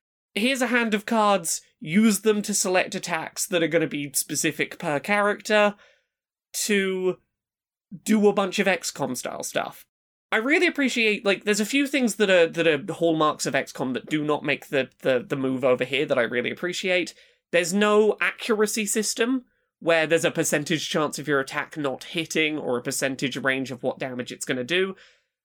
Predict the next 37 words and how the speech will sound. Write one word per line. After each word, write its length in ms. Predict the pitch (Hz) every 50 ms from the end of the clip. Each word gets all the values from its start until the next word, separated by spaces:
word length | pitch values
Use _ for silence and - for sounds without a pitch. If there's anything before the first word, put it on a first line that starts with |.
| _ _ _ _
The 220 | - 170 147 202 170
damage 380 | 156 208 214 240 254 254 -
on 160 | 240 233 226
the 60 | 226 233
card 360 | - 240 208 196 202 196 180
is 160 | 190 185 -
the 140 | - 185 170
damage 460 | 147 175 165 165 165 165 143 - -
the 140 | 170 160 151
attack 360 | 147 - 175 160 151 - -
will 120 | 175 165
do, 220 | 143 - 165 151 147
and 140 | 151 139 151
it 120 | 143 -
will 200 | 151 143 135 135
hit. 400 | 160 151 - - - - - - - _ _ _ _ _ _ _ _ -
That 160 | 139 135 147
is 180 | 147 147 -
just, 460 | - - 165 143 139 - - - - - - _ _ _ _ _ _
if 160 | - 170 -
you 100 | 190 185
use 280 | 180 180 208 220 214 202
a 60 | 214
card 320 | 202 - 208 196 196 196 -
to 60 | 165
do 300 | 156 190 196 185 175 180
an 120 | 180 - -
X 260 | - 180 - - - -
number 240 | 190 175 160 165
of 100 | 165 151
damage, 380 | - 165 165 170 185 190 160 -
you'll 120 | 165 135
do 280 | 135 131 - 165 156 151
X 220 | 139 123 - -
number 260 | 170 156 143 135 131 127
of 120 | 123 -
damage, 520 | 160 160 165 180 208 233 240 - - -